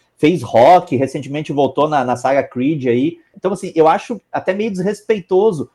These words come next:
levando em consideração o Dolph Lundgren é um cara que, não sei como é que é a situação atual dele, mas é um cara que tava, inclusive, padecendo de uma doença muito grave. E aí tu colocar ele num personagem que é absolutamente descartável no filme, que não serve pra nada,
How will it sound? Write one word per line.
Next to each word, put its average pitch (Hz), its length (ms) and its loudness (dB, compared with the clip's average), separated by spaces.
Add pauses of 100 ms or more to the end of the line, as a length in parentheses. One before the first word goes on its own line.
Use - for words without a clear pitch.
levando 151 200 0
em - 20 -12
consideração 170 380 -4
o - 20 -6
Dolph 151 220 0
Lundgren 165 260 -2
é - 20 -8
um 220 40 -10
cara 208 220 -4 (200)
que, 135 220 -6
não 123 140 -6
sei 160 140 -6
como 165 140 -8
é 160 60 -4
que - 80 -4
é - 20 0
a 165 40 -2
situação 151 640 -4 (140)
atual 135 380 2
dele, 139 180 -2
mas 107 140 -4
é 113 40 -4
um 107 40 -8
cara 123 160 -2
que 135 80 -6
tava, 185 260 0 (220)
inclusive, 127 460 -6
padecendo 147 420 -4
de 160 80 -6
uma 170 120 -4
doença 143 320 -4
muito 156 200 -12
grave. 165 720 2
E 175 60 4
aí 190 40 6
tu 185 80 -6
colocar 220 380 0
ele 233 100 -2
num 233 160 -6
personagem 180 960 -2
que 160 160 0
é 185 240 2
absolutamente 202 960 -4
descartável 160 960 -2
no 104 140 -8
filme, 120 340 -8
que 135 120 -8
não 160 140 -4
serve 180 360 0
pra 185 240 0
nada, 165 260 -2